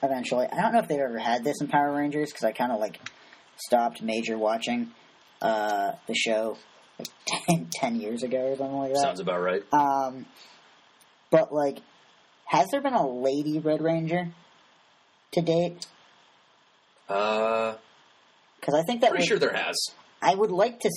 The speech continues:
Speaker 1: see that on the big screen. I think it would track well. Um, and I think that it would, like, I don't know,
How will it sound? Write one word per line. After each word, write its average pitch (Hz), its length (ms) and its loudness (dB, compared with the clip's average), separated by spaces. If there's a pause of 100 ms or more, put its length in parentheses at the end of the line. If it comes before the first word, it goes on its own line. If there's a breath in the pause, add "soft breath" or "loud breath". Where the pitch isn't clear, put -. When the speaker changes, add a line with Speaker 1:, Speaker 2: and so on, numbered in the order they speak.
(120)
Speaker 1:
see 147 180 0
that 151 400 0
on 135 240 0
the 123 80 -6
big 117 240 -6
screen. 143 420 -2
I 120 120 -2
think 120 240 -4
it 113 100 -6
would 110 160 -8
track - 340 -2
well. 139 340 0 (460 soft breath)
Um, 123 640 -2
and 127 160 -2
I 120 80 0
think 127 240 -6
that 123 120 0
it 113 100 -4
would, 117 120 -6
like, 113 320 -4 (520)
I 139 80 2
don't 110 80 -2
know, 92 180 -6